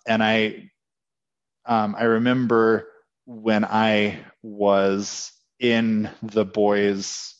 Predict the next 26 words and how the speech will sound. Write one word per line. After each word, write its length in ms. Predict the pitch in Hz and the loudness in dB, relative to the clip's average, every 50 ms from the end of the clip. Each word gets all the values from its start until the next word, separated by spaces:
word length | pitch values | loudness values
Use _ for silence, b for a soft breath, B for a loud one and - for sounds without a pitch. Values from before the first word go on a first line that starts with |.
| _ _ - | _ _ -8
mind 640 | 113 104 104 101 101 104 101 101 104 104 101 98 - - | -4 0 2 2 2 2 2 0 0 -2 -4 -4 -6 -8
or 80 | 101 | -8
body 500 | 98 98 98 92 92 101 104 104 101 101 | -4 -2 -2 -2 -2 -2 -4 -6 -6 -8
or 180 | 95 98 101 98 | -8 -8 -8 -8
whatever, 680 | 101 101 104 104 104 104 98 - 104 101 104 101 101 - B B B B B | -6 -6 -4 -2 -2 -2 -2 -2 -4 -4 -4 -4 -6 -8 B B B B B
when 120 | B 110 110 | B 0 2
I 80 | 113 113 | 2 2
was 120 | 110 104 | 0 0
experiencing 1300 | 104 - - - - - 117 113 117 110 107 110 110 110 107 - - 107 98 92 98 101 104 104 110 - _ _ _ 120 107 | -2 -4 -6 -8 -4 -2 0 2 2 2 2 2 0 -2 -2 -4 -4 -4 -2 -2 -4 -6 -6 -8 -12 -18 _ _ _ -8 -2
that 320 | 107 104 110 101 - 101 104 | 0 2 2 0 -2 -4 -4
moment 680 | 107 113 107 107 107 107 104 107 104 101 101 - - - | -2 0 2 2 2 4 2 2 2 0 -2 -4 -4 -4
that 160 | 104 92 - | -4 -4 -4
he 320 | - - - - 110 104 104 | -8 -16 -10 -4 -2 -2 0
was 240 | 98 104 92 - | 0 0 -2 -2
experiencing, 1120 | 101 - - - - - 98 95 98 92 92 92 98 101 - - - 98 92 90 90 95 - b b b b b b b b b b _ _ _ - | -6 -10 -10 -12 -10 -8 -6 -4 -4 -4 -4 -6 -6 -8 -8 -6 -6 -6 -6 -8 -10 -14 -16 b b b b b b b b b b _ _ _ -2
I 460 | 104 104 104 101 98 98 98 98 - - - | 0 2 4 4 2 2 0 -2 -4 -6 -14
thought 680 | - - - - 117 110 104 98 95 - - 127 104 - | -20 -16 -2 2 4 4 6 4 2 0 -6 -14 -6 -2
that 280 | 107 98 95 98 - - - _ - 104 | 0 0 0 0 -2 -6 -12 _ -4 -2
our 200 | 101 98 95 95 | -2 -2 -2 -2
mom 720 | 95 95 95 95 98 95 95 98 101 98 101 104 98 - - _ - | -2 -2 0 0 0 0 0 0 0 -2 -2 -4 -6 -8 -12 _ -20
was 500 | 107 98 101 98 92 92 92 92 - - - | -10 -4 -2 0 0 0 -2 -4 -8 -12 -8
off 640 | - 101 101 98 101 - - - - - - - - _ 139 123 110 | -6 -4 -2 -2 -2 -4 -6 -12 -14 -14 -16 -18 -20 _ -20 -12 -4
getting 500 | - 113 107 104 110 104 101 98 98 92 | 0 0 0 0 0 -2 -4 -6 -6 -4
water 440 | 98 95 101 101 101 101 95 90 90 | -2 0 2 2 2 0 -2 -4 -6
for 640 | - - - - - 101 101 101 107 107 - - | -10 -14 -18 -12 -8 -6 -4 -2 0 -2 -2 -2
us 560 | 117 113 117 120 - - - - - - - | -2 0 0 0 -2 -4 -8 -8 -10 -12 -12